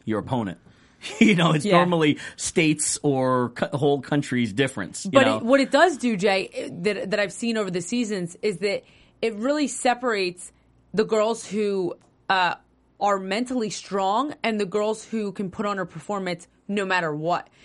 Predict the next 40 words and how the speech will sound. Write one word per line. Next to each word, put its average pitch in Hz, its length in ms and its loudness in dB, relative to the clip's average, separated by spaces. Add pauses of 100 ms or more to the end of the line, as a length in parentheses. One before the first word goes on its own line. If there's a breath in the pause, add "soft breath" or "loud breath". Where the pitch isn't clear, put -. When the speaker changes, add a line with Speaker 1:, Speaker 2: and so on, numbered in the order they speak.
(140 soft breath)
Speaker 2:
'Cause, 247 200 -2 (160 soft breath)
I 247 80 -4
mean, 247 120 2
there's 247 160 0
so, 254 180 2
Speaker 1:
Hmm. - 220 -12
Speaker 2:
there's 262 180 -2
so 349 80 -2
many 330 140 0
people 247 160 -2
I 196 80 0
see 196 220 -8
in 190 80 -4
the 175 80 -4
gym 165 360 -6 (220)
on 180 100 -2
a 170 60 -4
daily 175 240 0
basis, 156 380 -6
and 165 80 -4
I'm 156 100 -4
like, 139 180 -6
"Wow, 110 460 -2 (140)
Speaker 1:
Hmm. 113 320 -2
Speaker 2:
this 98 180 -6
person's 175 400 -6
good." 196 240 -2
And 190 160 -8
then 208 80 -4
I 208 60 -4
see 226 180 -6
'em 214 120 -4
fight 254 280 -4
for 233 80 -8
the 196 80 -8
first 190 260 -4
time, 196 200 -6
and 190 100 -4
I'm 190 100 -4
like 190 220 -6